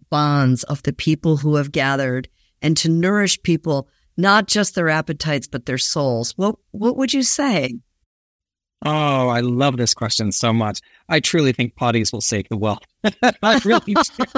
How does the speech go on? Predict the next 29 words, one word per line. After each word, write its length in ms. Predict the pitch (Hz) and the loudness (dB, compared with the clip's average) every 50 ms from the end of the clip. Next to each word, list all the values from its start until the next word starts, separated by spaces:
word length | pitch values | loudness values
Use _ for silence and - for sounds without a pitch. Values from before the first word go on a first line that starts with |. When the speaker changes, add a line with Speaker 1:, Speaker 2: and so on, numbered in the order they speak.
| - - - | -8 -6 -2
Speaker 2:
<laughs> 440 | 277 262 - _ - - 233 - - | -4 -4 -4 _ -6 -6 -6 -4 0
I 160 | - 202 208 | 2 2 2
really 440 | 220 202 208 208 208 208 208 208 190 | 2 2 2 2 4 4 4 4 2
do. 320 | 165 - 202 196 185 180 160 | 2 2 2 2 4 2 2
So 180 | - 185 175 - | 0 -2 -4 0
I, 200 | - 170 175 - | 2 0 0 2
if, 140 | - 175 175 _ - | 0 -4 -4 _ -4
if 120 | 180 165 - - | -6 -6 -4 0
you're 140 | 170 175 185 | 0 2 2
listening 360 | 180 175 160 - - 156 147 | 2 2 0 -2 -4 -4 -4
to 80 | - | -2
this 220 | - 147 135 - - | 0 0 0 2 2
and 100 | 147 135 | 2 2
you're 120 | 131 123 | 2 2
thinking, 280 | - - 143 - 135 135 | 0 -2 -6 -6 -6 -8
"Oh, 120 | 147 156 143 | -8 -8 -4
maybe 280 | 151 175 180 170 156 | -2 -2 2 2 2
I 60 | 139 | 2
should 180 | 127 - - - _ | 2 -2 -6 -8 _
post 200 | - 110 104 - | -8 -6 -6 -4
something," 320 | - 113 98 - 110 101 - - | -4 -6 -4 -2 -2 -4 -4 -6
please 340 | - - 185 175 165 139 - | -4 2 2 4 4 2 0
do. 240 | - - 95 - - - _ _ _ - | 0 -2 -2 -2 -2 -8 _ _ _ -2
Please 220 | 143 143 127 117 | 0 0 0 0
do. 240 | - 123 104 98 92 - _ - - - _ _ _ - | 0 0 0 -2 -2 -6 _ -20 -20 -20 _ _ _ -2
And, 280 | 165 151 151 156 151 - _ _ _ _ _ _ _ _ _ _ _ _ _ _ _ | 0 0 2 0 0 -4 _ _ _ _ _ _ _ _ _ _ _ _ _ _ _
you 160 | - 175 175 | -2 0 2
know, 100 | 170 170 | 2 4
the, 140 | - 147 156 | 2 2 0